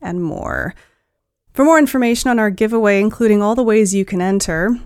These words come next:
head to daily star trek news dot com forward slash lower decks. And be sure to check out Star Trek Lower Decks when it comes out on Blu-ray, D V D, and limited edition Steelbook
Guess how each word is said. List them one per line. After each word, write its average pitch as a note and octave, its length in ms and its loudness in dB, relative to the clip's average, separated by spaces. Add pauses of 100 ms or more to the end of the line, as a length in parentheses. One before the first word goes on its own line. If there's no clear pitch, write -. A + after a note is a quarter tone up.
(160)
head F3 140 -6
to F3+ 40 -4
daily F#3+ 300 2
star F#3+ 240 0
trek F3 280 -6
news F3+ 220 -2
dot D3+ 240 -4
com G#3 360 -2
forward D#3 380 -6
slash G#3 440 -4
lower D#3+ 320 -6
decks. D#3 560 -4 (640)
And A#3 80 0
be A#3 100 2
sure C#4 220 -2
to D4 80 -2
check A#3 260 -2
out C4+ 180 -2
Star E3 220 -2
Trek E3 240 -8
Lower D3+ 240 -6
Decks D3+ 380 -8
when D3 80 -6
it - 100 -12
comes D#3 300 -8
out D3 200 -6
on D#3 180 -8
Blu-ray, C4 580 -2 (160)
D C#4+ 180 0
V D4+ 160 0
D, C#3+ 340 -6
and D3 240 -6
limited A3+ 460 -4
edition E3 460 -10
Steelbook - 920 -8